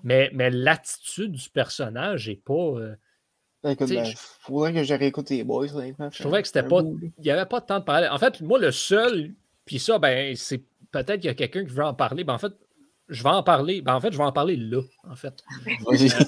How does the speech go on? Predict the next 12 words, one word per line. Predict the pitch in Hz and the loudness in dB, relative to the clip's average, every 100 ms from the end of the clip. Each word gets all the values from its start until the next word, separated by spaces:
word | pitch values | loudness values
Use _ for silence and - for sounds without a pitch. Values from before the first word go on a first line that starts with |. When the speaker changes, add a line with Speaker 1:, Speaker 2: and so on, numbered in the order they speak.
| - | 2
Speaker 1:
avec | 131 156 165 | 4 6 6
ma | 139 160 170 | 8 8 10
scène, | - 202 226 180 151 139 131 - - - | 10 8 8 4 2 -2 -4 -16 -16 -4
euh, | 127 127 131 127 117 123 - - | 2 4 4 2 0 -4 -10 -12
émotion, | 123 120 - 226 | -6 -6 -4 -6
c'est | - - 123 | -6 -6 -2
quand, | 165 180 214 202 | 4 4 4 0
bon, | 135 160 135 | 0 0 2
euh, | 120 117 110 | 0 -4 -8
Ben, | 110 185 254 214 | 2 4 4 0
euh, | 156 139 135 127 117 | -6 -8 -8 -10 -12
bon, | - | -18